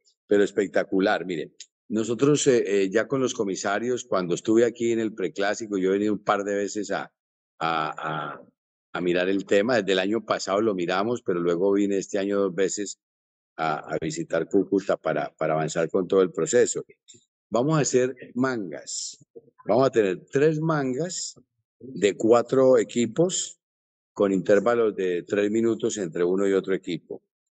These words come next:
Y vamos a hacer dos mangas de tres equipos, que son las últimas dos,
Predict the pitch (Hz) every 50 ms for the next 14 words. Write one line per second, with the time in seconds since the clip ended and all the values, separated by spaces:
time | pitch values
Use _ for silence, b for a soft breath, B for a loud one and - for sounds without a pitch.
0 | _ - 101 107 110 117 135 147 143 123 - 117 110 107 104 123 135 127 120 120
1 | 117 127 131 123 117 117 120 123 156 165 156 - - - - - _ _ _ _
2 | - 90 92 95 90 - - 98 98 - 110 104 - - 117 104 76 - 71 69
3 | - - - - - - - - - - - - 95 90 - 107 98 101 107 101
4 | - 117 107 98 92 - 107 98 90 80 76 - - 95 87 78 - - - -
5 | -